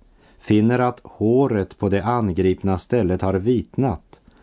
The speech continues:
och att det angripna stället visar sig djupare än den övriga huden på kroppen,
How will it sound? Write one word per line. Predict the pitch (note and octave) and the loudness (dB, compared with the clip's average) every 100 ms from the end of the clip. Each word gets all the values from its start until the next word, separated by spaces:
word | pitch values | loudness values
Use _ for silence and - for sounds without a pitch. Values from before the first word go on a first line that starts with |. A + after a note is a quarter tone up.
| _ _ | _ _
och | F#2+ F#2+ | 0 0
att | - | 0
det | G2 | -4
angripna | - B2+ A2 F2 G2 G2+ - G#2 G2+ | 0 0 0 0 0 0 0 -2 -2
stället | - C#3+ G2+ F#2+ G2 - | -2 0 0 0 -2 -4
visar | G2+ A#2+ - F#2 F2+ | 0 0 0 -4 -2
sig | G2 F#2+ - F2+ | 0 0 -2 -2
djupare | G#2+ C3+ - _ C3+ C#3 G2 - | 0 0 -2 _ -2 -2 -4 -4
än | A2 G2 | -2 0
den | F#2+ F#2 - | 0 -2 0
övriga | C#3 A2+ F#2 G#2 A#2 D3+ | 2 2 0 -2 0 -2
huden | A#2 G#2+ F2+ G2 | -2 -2 0 -2
på | G#2 | -2
kroppen, | G#2+ - E2 - D#2+ | -6 -4 -6 -6 -8